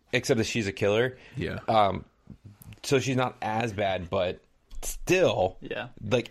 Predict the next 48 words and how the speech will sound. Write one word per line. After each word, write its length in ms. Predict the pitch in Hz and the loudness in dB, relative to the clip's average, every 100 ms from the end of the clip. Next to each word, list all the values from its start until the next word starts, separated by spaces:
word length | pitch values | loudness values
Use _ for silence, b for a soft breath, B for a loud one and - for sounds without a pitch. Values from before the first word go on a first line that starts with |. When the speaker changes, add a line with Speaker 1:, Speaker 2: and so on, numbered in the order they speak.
| - | -4
Speaker 1:
everybody's 680 | 143 143 147 127 135 131 113 | 0 2 2 2 2 2 0
just 160 | 117 | 0
a 60 | 110 | -2
giant 540 | 98 104 110 107 104 87 | -2 -2 0 0 -2 -2
dick. 240 | 98 80 | -4 -4
Speaker 2:
It's 120 | - - | -10 -10
kinda 200 | 85 - | -8 -2
Speaker 1:
And 160 | 123 120 | 0 0
at 60 | |
Speaker 2:
true. 60 | 120 | 4
Speaker 1:
first 220 | 147 147 | 4 6
it 40 | 156 | 4
was 120 | 123 | 2
the 80 | 117 | 2
men. 540 | 107 120 123 120 120 117 b b b _ _ - | 4 4 2 2 0 -2 b b b _ _ 2
They're 260 | 120 110 | 6 8
all 180 | 107 107 | 10 8
super 280 | - 110 95 | 4 0 -2
creeps. 680 | - 143 131 131 - - - B | 2 2 4 0 -6 -8 -10 B
Speaker 2:
Yeah. 160 | 127 120 | -4 0
Speaker 1:
And 100 | 117 | 4
then 140 | 110 | 4
it 40 | 110 | 4
was 100 | 107 | 2
like, 140 | 101 | 2
her 140 | 104 | 2
roommate's 400 | 95 110 110 101 95 | 4 4 4 2 -2
a 60 | |
bitch, 680 | 95 - 117 117 113 - - | -6 -2 4 4 4 -2 -6
and 100 | 107 | -2
all 120 | 101 | 0
the 120 | 92 95 | 2 0
other 120 | 90 | 0
girls 300 | 90 98 90 | 2 2 2
are 40 | |
catty 600 | - - 117 110 104 98 90 | -4 -4 -2 0 -2 -4 -4
as 100 | - | -8
shit. 540 | - 120 120 113 - B B B | -6 -2 0 -2 -4 B B B
And 140 | 120 127 | -6 -4
I 60 | |
was 120 | 143 | -2
like, 140 | 135 110 | -2 -2
"Man, 200 | 147 147 | -6 -6
I 100 | 214 | -6
hate 260 | 110 - | -6 -8
this." 320 | - - - - - - | -10 -8 -12 -14 -20 -14
Speaker 2:
Mm. 160 | - 85 | -6 -4
Speaker 3:
Yeah. 180 | 107 | -4